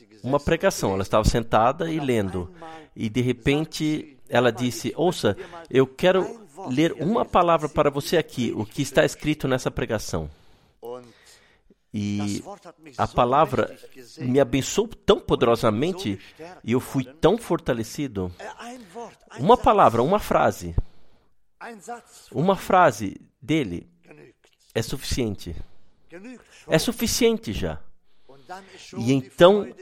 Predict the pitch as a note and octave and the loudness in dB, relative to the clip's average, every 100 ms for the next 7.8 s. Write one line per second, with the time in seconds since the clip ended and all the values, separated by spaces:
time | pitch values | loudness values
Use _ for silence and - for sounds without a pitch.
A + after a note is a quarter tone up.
0 | - B2+ C3 A2+ F#2+ C3 G3+ A3+ G#3 F3 | -2 0 2 -2 -2 0 4 4 4 0
1 | - D#3 C3+ E3 - G2 A#2 A2+ - G3 | 0 0 2 2 0 0 2 2 0 -4
2 | A3 F3 G#2 - G3 A#3 A#3 _ - - | -4 -6 -10 -16 -18 -18 -20 _ -20 -20
3 | - - _ - B2 C3+ C#3 E3 F#3+ - | -20 -20 _ -4 0 0 0 -6 -14 -14
4 | - A#2+ B2+ A2+ A#2+ F3 - - - - | 0 4 6 4 2 0 -2 -8 -18 -4
5 | A2+ G#2+ A2 A2+ A#2+ G#2+ G#2 A#2 C3 C3+ | -2 -2 -2 -2 -2 -2 0 0 0 -4
6 | C3+ _ _ _ F#3 G3 G3 F#3+ F3 - | -8 _ _ _ -20 -20 -18 -18 -18 -20
7 | - - G#2+ B2+ B2 C#3+ F3+ F3+ | -20 -2 4 6 6 2 0 -4